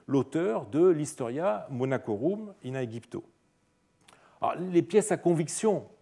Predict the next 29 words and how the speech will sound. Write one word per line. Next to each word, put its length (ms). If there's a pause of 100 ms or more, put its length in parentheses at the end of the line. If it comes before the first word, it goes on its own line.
(2750)
que 420
nous 140
livre 340
la 120
documentation 580
papyrologique 640
ne 80
sont 220
pas 140
faciles 600
à, 260
à 40
rassembler, 460
car 200
la, 240 (220)
la 120
plupart 340
ont 60
été 260
retrouvées 320
dans 100
des 80
fouilles 240
clandestines 560
qui 80
ont 100
fait 280 (300)
disparaître, 600
euh, 180